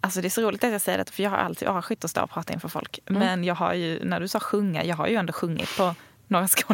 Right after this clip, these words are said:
Speaker 1: skolavslutningar. Jag vet liksom inte alls hur det här hänger ihop.
Speaker 2: Nej, det vet inte jag heller. Jo, men så fick jag ett ganska intressant, eh,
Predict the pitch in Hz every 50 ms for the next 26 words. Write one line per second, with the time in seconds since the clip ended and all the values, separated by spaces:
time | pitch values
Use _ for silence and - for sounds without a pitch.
0 | - - 196 - - - 208 196 - 427 - 226 208 196 170 175 - 294 294 285
1 | 262 254 247 - 214 226 233 240 247 233 240 240 240 - - 240 214 214 - 226
2 | 214 220 214 214 214 214 208 214 196 208 208 - - - 220 214 214 254 269 254
3 | 226 220 247 311 - 240 240 - - 233 233 240 269 302 294 - 285 262 226 202
4 | - - 262 240 214 202 190 170 175 196 226 233 - - - - - - - -
5 | - - - - - - - - - - - - 285 330 349 311 262 220 247 269
6 | 269 269 254 - - 240 - 277 262 254 294 269 - 254 233 214 - - 208 -
7 | - - 233 220 - - 208 202 196 - - - 202 190 - 202 202 - - 208
8 | 196 190 190 185 - - - - 185 185 180 175 175 170 170 170 165 165 -